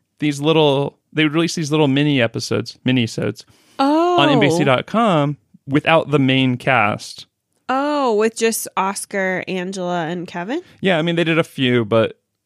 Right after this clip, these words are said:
Speaker 1: yeah, that one was,
Speaker 2: Oh,
Speaker 1: like, one of the
Speaker 2: okay.
Speaker 1: most revered. So we could watch that and release them as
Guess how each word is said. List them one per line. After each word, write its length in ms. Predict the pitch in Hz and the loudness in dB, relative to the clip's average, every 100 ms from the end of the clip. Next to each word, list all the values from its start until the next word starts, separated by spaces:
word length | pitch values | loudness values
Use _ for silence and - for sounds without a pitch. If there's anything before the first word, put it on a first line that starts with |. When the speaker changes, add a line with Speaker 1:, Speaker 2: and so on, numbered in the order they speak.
| _ | _
Speaker 1:
yeah, 220 | 139 135 | 0 2
that 160 | 113 135 | 2 2
one 400 | 127 120 113 113 - - | 2 0 -2 -4 -12 -6
was, 180 | - 302 | 0 2
Speaker 2:
Oh, 20 | - | 2
Speaker 1:
like, 80 | |
one 140 | 123 127 | 4 2
of 60 | |
the 60 | - | 2
Speaker 2:
okay. 60 | 117 | 2
Speaker 1:
most 280 | 110 107 - | 0 -2 -4
revered. 380 | 110 120 120 110 | -4 -2 -2 -2
So 160 | 143 | 0
we 200 | 127 135 | 0 -2
could 240 | - 175 151 _ | -2 -4 -4 _
watch 320 | - 127 170 - | 0 0 0 -2
that 240 | 143 131 | -2 0
and 240 | 123 120 - | 0 -2 -4
release 420 | 117 120 117 117 | -6 -4 -4 -6
them 180 | - 123 | -4 -2
as 340 | 113 110 - | -2 -4 -8